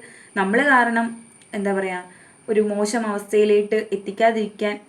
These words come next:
ശ്രമിക്കുക എന്നുള്ളതാണ് എൻ്റെ ഒരു അഭിപ്രായം എന്ന് പറയണത്. ഏഹ്, ഇപ്പം അവരുടെ ആ ഇഷ്യൂ എന്ന് പറയണത് അവർ നിയമപരമായിട്ട് മുന്നോട്ട് പോകുന്നുണ്ട്. നിയമപരമായിട്ട് തന്നെ വേണ്ട നീതി കിട്ടേണ്ടവർക്ക് കിട്ടുക തന്നെ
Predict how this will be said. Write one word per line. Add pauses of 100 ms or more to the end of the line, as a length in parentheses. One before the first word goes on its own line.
(380)
ശ്രമിക്കുക
എന്നുള്ളതാണ് (520)
എൻ്റെ
ഒരു (120)
അഭിപ്രായം
എന്ന്
പറയണത്. (800)
ഏഹ്,
ഇപ്പം (160)
അവരുടെ
ആ (140)
ഇഷ്യൂ (140)
എന്ന്
പറയണത് (560)
അവർ (120)
നിയമപരമായിട്ട്
മുന്നോട്ട്
പോകുന്നുണ്ട്. (300)
നിയമപരമായിട്ട്
തന്നെ (140)
വേണ്ട (120)
നീതി (160)
കിട്ടേണ്ടവർക്ക് (160)
കിട്ടുക
തന്നെ